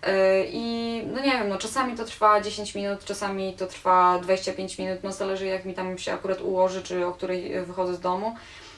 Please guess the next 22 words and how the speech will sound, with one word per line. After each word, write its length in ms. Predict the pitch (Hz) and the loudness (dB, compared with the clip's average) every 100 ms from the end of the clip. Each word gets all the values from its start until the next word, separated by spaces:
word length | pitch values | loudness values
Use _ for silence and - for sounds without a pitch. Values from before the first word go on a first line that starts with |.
| - | -12
Mm, 200 | - 202 | -6 -6
przeważnie 440 | 202 277 285 262 233 | 0 4 4 4 -4
to 80 | |
trwa 300 | 220 - 190 | -8 0 0
gdzieś 180 | 185 175 | 0 -4
około 280 | 185 185 175 | -2 2 2
dwudziestu 440 | 170 175 175 - | 0 -2 -4 -2
minut, 240 | 180 175 170 | -2 -2 -2
także 440 | 170 170 175 170 | -6 0 0 0
dwadzieścia 420 | 170 185 214 - 196 | 0 0 0 -2 -4
minut 260 | 196 190 | -4 -4
mi 100 | 180 | -2
daje 180 | 180 175 | 0 0
ten 180 | 175 170 | -2 -4
rezultat 400 | 175 175 175 170 | -2 -2 -2 -2
na 140 | 165 | -4
pięć, 240 | - 175 - | -4 -8 -6
sześć 160 | 170 | -8
godzin 380 | 170 165 165 165 - - - | -4 -6 -2 -4 -4 -16 -14
bez 400 | 185 175 170 - | 0 2 2 -2
żadnych 340 | 170 165 170 - | -4 -2 -4 -6
produktów. 600 | 180 170 165 - - | -2 -2 -4 -12 -16